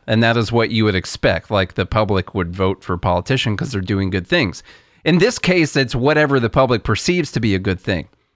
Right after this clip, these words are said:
And then they can keep their jobs, okay? Because if the people in charge, if the health experts and the people in charge of the county health department and all that, they don't do something to stop covid nineteen, then the people are gonna vote 'em out of office.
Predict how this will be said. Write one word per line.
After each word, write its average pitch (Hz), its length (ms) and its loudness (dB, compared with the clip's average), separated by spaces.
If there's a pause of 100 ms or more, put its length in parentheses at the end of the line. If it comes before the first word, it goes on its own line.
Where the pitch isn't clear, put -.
(140)
And 131 140 4
then 127 100 6
they 127 120 4
can 117 180 2
keep 110 220 -2
their 95 120 0
jobs, - 560 -2 (180)
okay? 113 340 0 (360)
Because 139 260 2
if 151 180 0
the 131 160 2
people 143 440 2
in 127 100 4
charge, 143 300 2
if 110 80 -2
the 110 100 2
health 175 280 2
experts 104 680 -2
and 104 160 0
the 95 40 0
people 143 340 0
in 120 100 2
charge 131 360 4
of 104 80 0
the 107 80 0
county 131 360 2
health 127 240 4
department 120 440 0
and 113 60 2
all 113 160 4
that, 131 340 2 (520)
they 156 140 2
don't 180 280 2
do 165 240 4
something 196 500 0
to 151 80 2
stop 175 400 0
covid 170 300 0
nineteen, 165 680 0 (400)
then 143 180 2
the 151 60 4
people 175 380 4
are 139 80 4
gonna 139 160 2
vote 135 220 2
'em 139 80 2
out 151 140 4
of 156 80 2
office. 190 560 0